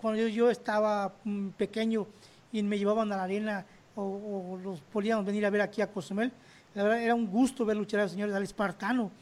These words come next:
yo lo vi luchar en playa, creo que en, en playa, en un parquecito que estaba ahí, eh, en la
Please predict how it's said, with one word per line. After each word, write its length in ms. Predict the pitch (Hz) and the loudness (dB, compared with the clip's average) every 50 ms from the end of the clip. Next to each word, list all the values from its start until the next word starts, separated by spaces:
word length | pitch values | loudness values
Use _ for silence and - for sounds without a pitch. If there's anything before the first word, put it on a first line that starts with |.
| - - - - - | -20 -20 -20 -16 -4
yo 140 | 190 196 233 | 4 4 4
lo 80 | 240 226 | 6 6
vi 80 | 233 | 2
luchar 240 | 226 214 - 220 226 | 0 0 2 2 2
en 100 | 220 190 | 2 2
playa, 540 | 185 - 202 190 202 226 226 214 196 175 - - - - - - - - - - - - | -2 -2 0 2 2 2 2 2 -2 -2 -4 -10 -20 -20 -20 -20 -20 -20 -20 -20 -20 -6
creo 180 | - - 262 277 | 4 6 6 6
que 100 | 233 247 | 6 6
en, 180 | 233 233 277 277 | 4 2 2 2
en 180 | 262 226 208 190 | 2 2 2 2
playa, 540 | 208 - 226 233 247 277 277 285 311 320 254 | 2 6 8 8 10 10 8 6 4 4 2
en 140 | 233 226 214 | 2 2 4
un 280 | 220 233 247 254 254 240 | 6 6 6 6 4 4
parquecito 540 | - 233 202 - 214 160 190 214 - 262 | 4 2 2 4 2 2 2 4 4 4
que 100 | 208 - | 4 4
estaba 320 | 196 - - 214 208 208 202 | 2 6 8 8 10 10 10
ahí, 260 | 202 208 214 214 214 | 10 10 8 10 10
eh, 200 | 202 196 185 175 - - - - - - - - - - - - - - | 10 10 8 6 0 -6 -18 -20 -20 -20 -20 -20 -20 -20 -20 -12 0 6
en 280 | 220 208 202 196 190 | 8 8 10 10 10
la 760 | 185 190 190 185 190 185 185 185 180 180 180 180 175 175 170 | 10 10 10 10 10 10 10 10 10 8 8 8 6 4 2